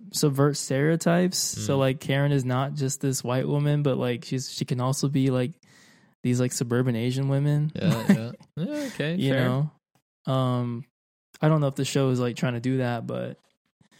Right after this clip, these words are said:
Speaker 1: she was, you know, funny once again, awkwardly, just in a, in a total, total cringy way, you know, coming over
Speaker 2: Mm-hmm.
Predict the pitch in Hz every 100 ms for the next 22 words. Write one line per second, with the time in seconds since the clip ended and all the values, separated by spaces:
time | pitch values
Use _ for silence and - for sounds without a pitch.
0 | _ _ _ _ _ _ - 190 170 143
1 | 147 147 131 120 120 - 139 127 127 139
2 | 127 123 127 131 131 117 120 120 120 131
3 | 123 123 120 135 123 123 151 135 127 -
4 | 156 135 123 - 143 127 127 120 117 113
5 | 131 151 117 117 131 123 120 - 120 117
6 | 101 104 101